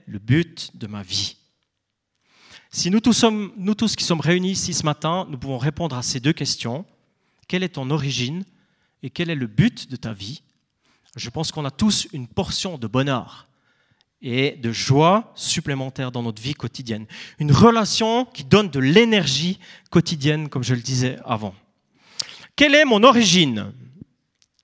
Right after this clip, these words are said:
C'est Vinnigan dans l'Emmental, à moi. C'est Saul Berger. Ça, on peut dire, ça, c'est une origine.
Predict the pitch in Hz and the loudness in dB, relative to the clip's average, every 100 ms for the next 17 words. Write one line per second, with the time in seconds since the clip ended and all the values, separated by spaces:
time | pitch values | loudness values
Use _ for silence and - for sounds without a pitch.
0 | - - 139 147 117 196 247 185 208 202 | -10 -4 -2 -2 4 6 6 6 4 4
1 | 185 143 139 180 160 127 110 98 92 - | 2 2 4 2 0 0 -2 -4 -10 -18
2 | _ _ _ - 117 113 82 _ _ _ | _ _ _ -4 -2 -2 -4 _ _ _
3 | _ _ - 127 - 165 147 110 98 82 | _ _ -8 0 2 4 4 2 -6 -10
4 | 78 _ _ _ _ _ _ _ _ _ | -18 _ _ _ _ _ _ _ _ _
5 | - - - - 269 240 190 220 220 - | -20 -14 0 4 4 4 4 6 6 4
6 | - - 226 254 - _ _ _ _ _ | 0 2 4 2 -2 _ _ _ _ _
7 | 175 - 196 269 269 214 170 160 113 | -2 0 4 6 6 6 4 2 -2